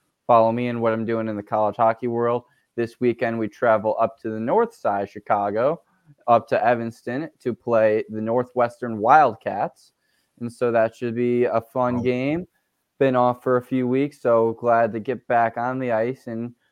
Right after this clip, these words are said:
Speaker 1: play a good competitive hockey team and hopefully walk away with a couple Ws.
Speaker 2: You should tell your coach,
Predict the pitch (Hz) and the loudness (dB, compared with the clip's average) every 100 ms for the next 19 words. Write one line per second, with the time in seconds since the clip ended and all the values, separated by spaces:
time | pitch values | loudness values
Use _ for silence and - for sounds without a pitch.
0 | _ - 123 117 110 101 123 117 - 120 | _ -4 0 2 2 0 -2 -2 -4 -2
1 | 117 117 113 110 117 135 123 - 139 143 | -2 0 -2 -2 -2 -6 -10 -8 -6 -6
2 | 139 _ _ 110 113 131 127 127 127 120 | -8 _ _ -10 0 0 0 -2 0 2
3 | 123 123 123 123 110 120 117 117 135 117 | 0 0 -2 -2 -2 -2 0 -2 -2 -4
4 | 98 _ _ _ _ _ _ _ _ _ | -8 _ _ _ _ _ _ _ _ _
5 | _ _ _ _ _ 104 117 120 - 110 | _ _ _ _ _ -2 2 2 4 4
6 | 107 98 95 - 107 101 92 104 104 110 | 4 0 -6 0 2 2 2 0 0 0
7 | - | -10